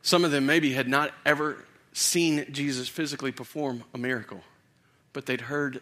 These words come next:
the stories. And maybe when he walked up, they had some form of faith. Maybe they had some form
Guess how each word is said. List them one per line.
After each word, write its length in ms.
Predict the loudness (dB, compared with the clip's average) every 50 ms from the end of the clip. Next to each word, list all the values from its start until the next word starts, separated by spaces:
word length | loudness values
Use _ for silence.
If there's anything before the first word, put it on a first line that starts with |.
| -8
the 100 | -6 -6
stories. 840 | -4 -4 -4 -4 -6 -6 -6 -6 -8 -10 -12 -12 -12 -12 -12 -14 -16 _ _ _ _ _ _ _ _ _ _ _ _ _ _ _ _ _ _ _ _ _ _ _ _ _ _ _ _ _ _ _ _ _ _ _ _ _ _ _ _ -4
And 160 | 0 2 4
maybe 180 | 4 4 4
when 240 | 2 2 2 0 0
he 160 | 2 2 0
walked 340 | 2 2 2 0 0 0 -2
up, 180 | -2 -2 -2 -2
they 100 | -2 -2
had 240 | -2 -2 -2 -2 -2
some 260 | 0 0 0 -2 -4
form 420 | -6 -8 -8 -6 -4 -2 -4 -4 -4
of 140 | -6 -10 -12
faith. 440 | -10 -4 -2 -2 -2 -2 -4 -6 -4
Maybe 240 | -4 -2 -2 -2
they 200 | -2 -2 -2 -2
had 200 | -2 -4 -4 -4
some 240 | -2 -2 -2 -2 -2
form 420 | -4 -6 -8 -6 -4 -2 -2 -2